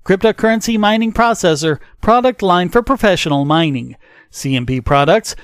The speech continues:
which don't do graphics, are optimized for the best mining performance and efficiency.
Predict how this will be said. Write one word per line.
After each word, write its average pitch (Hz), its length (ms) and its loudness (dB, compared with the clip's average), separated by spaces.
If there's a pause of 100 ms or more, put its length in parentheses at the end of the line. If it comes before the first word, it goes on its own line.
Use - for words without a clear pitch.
(100)
which 147 260 -4
don't 151 220 0
do 196 120 0
graphics, 214 540 0 (240)
are 131 140 2
optimized 180 600 0
for 160 140 2
the 135 80 0
best 156 380 0
mining 185 320 0
performance 226 500 -2
and 240 100 2
efficiency. 147 720 -4